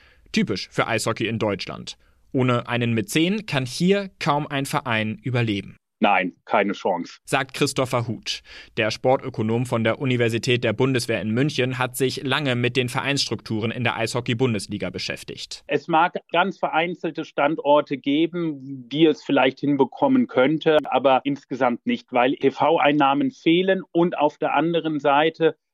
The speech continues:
Speaker 2: wir es mit einer relativ kostenintensiven Sportart zu tun haben.
Speaker 1: Die Eisfläche will gekühlt werden, fast das ganze Jahr über. Dazu kommt in Köln eine hohe Hallenmiete. Laut Medienberichten kostet die Lanxess Arena rund vierzigtausend Euro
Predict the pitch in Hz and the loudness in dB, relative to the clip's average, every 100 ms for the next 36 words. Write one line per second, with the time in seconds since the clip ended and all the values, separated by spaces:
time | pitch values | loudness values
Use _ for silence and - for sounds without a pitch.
0 | _ 139 147 - 143 117 131 139 127 131 | _ 2 2 2 -6 -4 -2 -2 0 2
1 | 147 143 - 151 156 - 147 139 131 127 | 2 0 -4 0 0 0 2 2 2 0
2 | 139 135 123 - 135 120 120 - 107 - | 0 0 0 2 2 4 0 -2 -6 -2
3 | 117 104 101 98 - - 123 135 160 - | 0 4 2 2 -2 -4 -4 0 -2 0
4 | 127 147 143 - 131 123 135 - 147 143 | -2 2 0 0 -2 -2 -2 4 4 4
5 | 117 113 131 147 - - 139 - - 120 | 0 0 0 -4 -4 -4 -4 -4 -4 -2
6 | - 123 127 139 120 107 98 98 95 - | 0 -2 -2 -4 -4 -4 -6 -10 -14 -18
7 | - _ _ - 113 101 135 139 117 123 | -20 _ _ -6 -4 0 0 2 0 -2
8 | 113 127 127 127 117 110 110 135 143 117 | 0 2 2 0 -2 -2 -2 2 4 4
9 | - 127 135 110 107 107 110 95 - - | 2 -2 0 0 -2 0 0 -2 -10 -20
10 | - - 98 120 147 147 113 110 117 120 | -12 -4 -2 2 4 4 2 0 -2 -4
11 | 160 147 131 127 127 131 120 120 143 139 | -4 -4 -4 -4 -2 -2 -2 -2 -2 0
12 | 123 135 135 127 127 127 - - 196 196 | 0 0 0 0 0 -2 -6 2 2 2
13 | 185 170 - 151 147 143 147 - 131 120 | -2 -4 -4 -2 -2 -2 -4 2 4 4
14 | 95 - | 0 -10